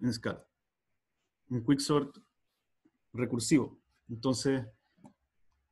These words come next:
al inicio se toma, eh, se verifica la entrada de los argumentos,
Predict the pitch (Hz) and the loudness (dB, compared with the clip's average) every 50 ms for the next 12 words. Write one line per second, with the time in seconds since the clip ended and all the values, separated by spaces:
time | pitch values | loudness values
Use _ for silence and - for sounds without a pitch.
0 | _ _ 127 123 120 120 139 165 185 175 - 202 - - 147 135 156 156 156 156 | _ _ -2 2 4 6 6 6 6 4 2 2 2 2 2 4 4 4 6 6
1 | 151 151 147 147 147 143 139 135 - - _ _ _ _ _ _ _ _ _ _ | 6 4 4 4 2 0 0 -4 -6 -10 _ _ _ _ _ _ _ _ _ _
2 | _ _ _ _ _ - 123 120 117 117 113 113 113 110 - - - - - _ | _ _ _ _ _ -4 -2 -2 0 0 0 -2 -2 -4 -4 -8 -12 -18 -20 _
3 | _ - - - 123 120 120 117 - 139 135 139 127 120 117 113 - 123 120 117 | _ -18 -8 -4 -2 0 0 0 0 0 2 2 2 2 0 0 0 2 2 2
4 | 117 117 - 120 117 117 110 110 113 113 110 117 143 175 190 185 - 208 208 | 0 0 -2 -2 -2 0 0 0 0 0 2 4 4 4 2 2 0 -2 -2